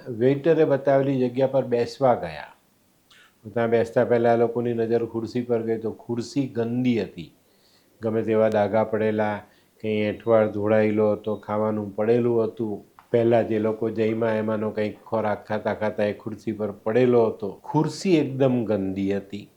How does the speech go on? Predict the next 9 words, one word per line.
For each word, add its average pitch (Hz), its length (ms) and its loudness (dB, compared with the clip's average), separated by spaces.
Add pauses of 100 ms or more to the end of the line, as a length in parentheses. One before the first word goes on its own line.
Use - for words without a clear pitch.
અને 147 340 0
આ 151 220 2
જોઈને 160 380 2
પેલા 156 260 6
અધિકારીએ 147 920 4 (800)
વેઇટરને 143 520 4
બોલાવીને 135 600 4
એકદમ 131 360 -2 (500)
ખખડાવ્યો 123 800 0